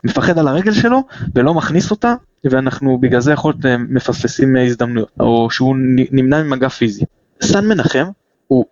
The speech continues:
הוא לוקח את זה ל-, לקצה קצת יותר מדי. כשהוא עולה לכדור גובה, והכדור גובה נמצא מעל השחקן היריב, הוא קופץ עם הגוף שלו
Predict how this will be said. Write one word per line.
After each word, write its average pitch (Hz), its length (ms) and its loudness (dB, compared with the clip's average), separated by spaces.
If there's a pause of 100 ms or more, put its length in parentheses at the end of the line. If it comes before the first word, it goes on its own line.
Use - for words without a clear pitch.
הוא 131 80 2
לוקח 156 320 0
את 160 60 -2
זה 127 200 2
ל-, 113 400 0
לקצה - 380 -2
קצת - 260 -4
יותר 127 220 0
מדי. 120 220 -2 (140)
כשהוא 160 180 2
עולה 180 160 2
לכדור 143 440 0
גובה, 120 260 0 (160)
והכדור 143 360 -2
גובה 139 320 0 (120)
נמצא 120 300 -2
מעל 151 240 -2
השחקן 139 480 -4
היריב, 120 580 0 (500)
הוא - 240 2
קופץ - 340 -2
עם 170 100 0
הגוף 127 300 -4
שלו 131 400 0